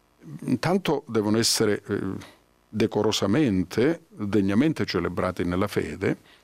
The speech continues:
E allora dico, degnamente celebrati, I sacramenti conferiscono la grazia che significano. Sono segni, hanno la grazia, la conferiscono,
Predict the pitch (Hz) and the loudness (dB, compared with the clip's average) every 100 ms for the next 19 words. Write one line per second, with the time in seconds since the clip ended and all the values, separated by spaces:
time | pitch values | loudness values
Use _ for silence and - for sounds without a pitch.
0 | _ 165 165 110 98 92 - - 107 101 | _ 0 2 2 0 -2 -6 -6 -2 2
1 | 107 160 - - 87 95 101 80 - 175 | 2 2 0 -2 -2 -2 -2 -4 -4 -4
2 | - - - _ _ - - 147 - 180 | -4 -12 -20 _ _ -20 -4 -2 -2 0
3 | 202 135 143 - - - 143 - 170 196 | 0 2 0 -2 -6 -2 -2 0 0 2
4 | - - 147 131 - - 120 123 156 175 | 0 0 2 0 -4 -4 -2 -2 -2 -2
5 | - 117 120 - 101 123 175 - - 98 | -2 -2 0 0 2 2 2 0 -10 -14
6 | - _ _ _ _ _ _ _ - - | -20 _ _ _ _ _ _ _ -14 -8
7 | 87 - 107 92 151 247 - 92 - 113 | -2 0 0 0 -2 -4 -8 -8 -4 -2
8 | 98 85 - - _ _ _ _ - - | -2 -4 -6 -8 _ _ _ _ -20 -10
9 | - - 151 - 269 - - 87 | -6 -4 -2 2 4 4 2 -4